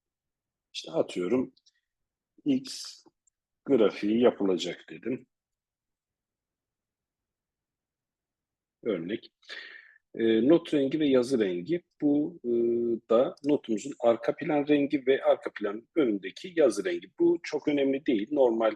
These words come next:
arka plan beyaz, yazılar siyah olacak fakat hani daha dikkat çekmesini istiyorsak, e, unutmamamızı istiyorsak, daha iyi dikkatimizi çekmesini istiyorsak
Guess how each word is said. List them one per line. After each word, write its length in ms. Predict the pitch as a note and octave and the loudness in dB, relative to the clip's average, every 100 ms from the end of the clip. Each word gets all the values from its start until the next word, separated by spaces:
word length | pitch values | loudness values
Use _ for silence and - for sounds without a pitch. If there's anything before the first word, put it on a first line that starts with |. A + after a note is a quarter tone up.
| - | 2
arka 240 | B2 - G2 | 0 2 -4
plan 320 | G#2 F#2 - | -2 -4 2
beyaz, 520 | C3 A#2+ A#2+ - - - | 4 4 2 -4 -10 -4
yazılar 460 | A2 G#2+ F2+ F2+ | 0 0 0 -8
siyah 360 | - - C3+ B2 | -8 -4 0 2
olacak 320 | B2+ G#2+ A#2 - | 2 -2 -6 0
fakat 360 | C#3+ - - _ _ - _ _ | 0 2 -4 _ _ -20 _ _
hani 300 | A2+ G2 G2 | -2 0 4
daha 280 | A#2+ C3 B2+ | 4 4 2
dikkat 340 | A#2 - G#2+ | -2 0 0
çekmesini 520 | - G2+ - F#2 F#2+ F#2+ | -2 -8 -6 -8 -8 -10
istiyorsak, 800 | G2 - A2 E2+ B2 C3 - - G2+ | -10 -4 -4 -2 -6 -6 -14 -10 -4
e, 60 | G2+ F#2+ F#2+ F#2 F#2 F2+ F2+ F2+ F2+ F2 F2 - _ _ _ _ | 0 2 0 0 -2 -2 -6 -8 -10 -12 -20 -20 _ _ _ _
unutmamamızı 720 | C3+ A#2+ - G2 F2+ F2 A2+ | 0 0 0 -4 -4 -6 -8
istiyorsak, 500 | G#2+ - F2 - G2 - | -8 -8 -10 -10 -12 -2
daha 420 | A2 G#2 G#2+ - - | -2 0 -2 -2 -6
iyi 240 | G2+ F#2+ F2 | -4 -4 -4
dikkatimizi 500 | - F#2+ - F2 - | -2 -4 -2 -8 -4
çekmesini 520 | - - F2+ - A#2+ | -6 -6 -10 -6 -6
istiyorsak 460 | - - - C#3 | -6 -12 -6 -6